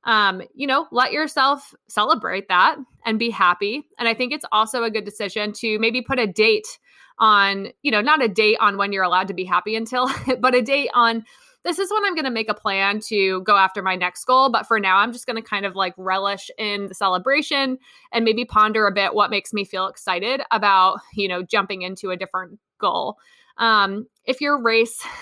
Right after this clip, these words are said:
<laughs> didn't go as planned, or if it was, like, a dumpster fire, or maybe you even had to pull out of the race because of an injury and you didn't get to do it, I do think also it's a good idea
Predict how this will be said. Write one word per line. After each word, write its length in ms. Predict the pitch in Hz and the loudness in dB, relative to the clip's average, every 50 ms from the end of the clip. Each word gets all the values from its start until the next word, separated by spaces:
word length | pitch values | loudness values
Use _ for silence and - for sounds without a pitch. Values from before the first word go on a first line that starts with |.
| - - | -6 -6
<laughs> 480 | 254 247 254 - - - _ _ _ | -6 -6 -6 -12 -20 -20 _ _ _
didn't 300 | - 359 370 339 254 214 | -4 -2 -2 -2 -2 0
go 180 | 214 214 208 208 | 0 2 2 2
as 140 | 202 196 - | 0 -2 -4
planned, 400 | - 208 202 196 214 254 262 226 - - _ _ _ _ _ _ _ | -4 -2 -2 0 -2 -2 -4 -8 -12 -16 _ _ _ _ _ _ _
or 120 | - 240 226 | -2 -2 0
if 60 | 226 | 0
it 120 | 247 - | 0 0
was, 120 | 247 226 233 | 0 0 -2
like, 140 | 226 202 | -2 -2
a 60 | 202 190 | -2 0
dumpster 420 | 247 285 311 294 - 269 240 233 | 2 0 0 0 0 -2 -2 2
fire, 460 | - 214 190 185 190 196 226 262 - - | 2 4 4 6 4 4 2 0 0 -2
or 80 | 247 | -2
maybe 220 | 240 269 294 294 302 | 0 0 0 0 0
you 140 | 302 269 233 | 0 0 -2
even 320 | - 247 233 240 247 247 | -4 -4 -2 -2 -2 0
had 140 | 240 240 196 | -2 -2 -2
to 60 | 202 | -4
pull 240 | 196 - - 226 214 | -4 -2 0 2 4
out 180 | 262 302 320 311 | 6 6 4 4
of 120 | 254 226 | 0 0
the 80 | 233 214 | 0 0
race 300 | 208 202 202 196 - - | 0 0 0 -2 -4 -8
because 260 | 226 214 220 208 196 | -8 -6 -6 -6 -6
of 80 | 180 | -8
an 100 | 185 180 | -10 -10
injury 600 | - - 269 254 220 196 190 190 185 196 214 - _ _ _ _ _ _ _ _ _ _ _ - | -8 -6 -4 -2 -2 0 0 0 0 -2 -4 -8 _ _ _ _ _ _ _ _ _ _ _ -8
and 120 | - 208 202 | -6 -4 -2
you 80 | 202 | 0
didn't 260 | 190 220 240 247 254 240 | 2 2 2 4 2 2
get 140 | 226 202 | 0 -2
to 100 | - 208 | -4 -4
do 160 | 190 185 175 170 | -2 -2 0 0
it, 220 | 185 233 - - _ _ - - - - _ _ _ _ | 0 -2 -4 -8 _ _ -20 -20 -20 -20 _ _ _ _
I 100 | - 247 | 0 0
do 180 | 226 233 269 294 | 2 2 0 0
think 240 | 285 311 269 254 254 | 2 0 0 2 2
also 300 | 226 220 226 226 262 240 | 2 2 2 2 0 0
it's 120 | 233 - | 0 0
a 40 | 247 | -2
good 140 | 214 220 208 | 0 0 0
idea 380 | 208 220 214 214 196 196 233 | 0 0 0 0 0 0 -2